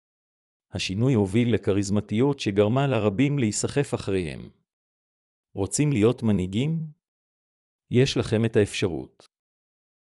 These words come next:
עכשיו אתם יכולים להבין בעצמכם כי כל אחד יכול להיות מנהיג. כדי שזה יקרה, הוא צריך שיהיו לו את כל התכונות של מנהיג.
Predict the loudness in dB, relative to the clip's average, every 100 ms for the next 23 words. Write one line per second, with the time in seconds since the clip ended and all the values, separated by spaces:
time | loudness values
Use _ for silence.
0 | _ -12 0 2 4 2 0 0 2 2
1 | 2 2 0 0 2 2 0 -4 -2 0
2 | 0 -4 -6 -2 2 2 2 2 2 2
3 | 0 2 2 4 2 0 -2 -2 -6 -10
4 | -16 -20 _ _ _ _ _ _ _ _
5 | _ -6 0 0 0 0 -2 -2 0 2
6 | 2 0 _ _ _ -4 0 2 0 -2
7 | 0 2 4 6 4 2 0 2 2 0
8 | -2 0 0 -2 -2 -2 -4 -6 -8 -12